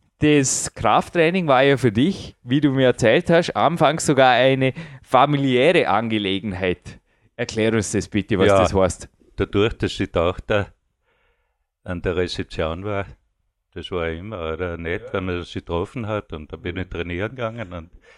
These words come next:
Speaker 1: War auf jeden Fall
Speaker 2: hab mit
Speaker 1: nett,
Speaker 2: der,
Speaker 1: ja.
Speaker 2: hab mich mit ihr unterhalten können. Und dann noch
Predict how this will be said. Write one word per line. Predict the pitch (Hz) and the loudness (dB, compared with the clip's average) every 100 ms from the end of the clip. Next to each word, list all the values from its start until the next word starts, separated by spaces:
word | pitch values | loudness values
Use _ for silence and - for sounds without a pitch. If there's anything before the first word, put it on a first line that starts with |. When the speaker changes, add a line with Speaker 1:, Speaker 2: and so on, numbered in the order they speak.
| _ - | _ -14
Speaker 1:
War | 95 | -12
auf | 90 | -6
jeden | 104 123 | -6 -2
Fall | 127 120 | 2 2
Speaker 2:
hab | 113 | 4
mit | 101 | 2
Speaker 1:
nett, | 101 | 2
Speaker 2:
der, | 101 110 | 0 0
Speaker 1:
ja. | - - - _ _ _ - | -6 -16 -20 _ _ _ -8
Speaker 2:
hab | 98 107 | -8 -6
mich | |
mit | 95 92 - | -8 -8 -6
ihr | 95 | -6
unterhalten | 95 98 80 87 120 | -6 -6 -6 -8 -12
können. | - 98 113 110 _ _ _ _ _ | -12 -10 -8 -12 _ _ _ _ _
Und | 101 - | -12 -2
dann | 101 104 | -2 0
noch | 104 101 | 0 -2